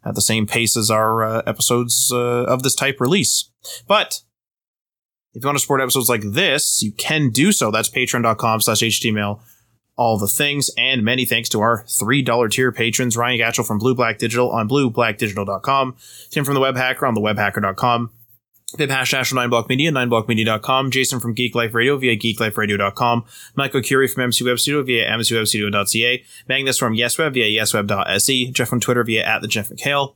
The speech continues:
Fire Ant Season via fire ant season dot com, and Gunnar Brunette via gunnar brunette dot com. Feel free to leave a comment or a review on the platform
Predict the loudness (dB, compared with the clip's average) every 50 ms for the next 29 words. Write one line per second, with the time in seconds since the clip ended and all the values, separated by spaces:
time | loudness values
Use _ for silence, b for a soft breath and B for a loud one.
0 | _ _ -10 -2 0 0 2 2 2 0 0 -2 0 0 0 0 0 0 0 0
1 | 0 0 2 0 0 2 2 2 0 0 0 -2 0 0 0 -2 -2 0 0 0
2 | 0 2 2 2 0 0 0 -2 -2 -2 0 0 -2 -2 -4 -4 -4 -4 -2 -2
3 | -2 -2 -4 -4 -2 -2 -2 -2 0 -2 0 0 0 0 0 -2 -2 0 0 -2
4 | 0 0 0 0 0 -2 -4 _ _ b b b b b b b b b b 0
5 | 0 2 2 2 2 2 0 0 0 0 2 2 0 -2 -2 0 2 2 2 2
6 | 0 0 0 0 0 0 0 0 -2 -2 0 0 2 2 0 0 0 -2 -2 -4
7 | -8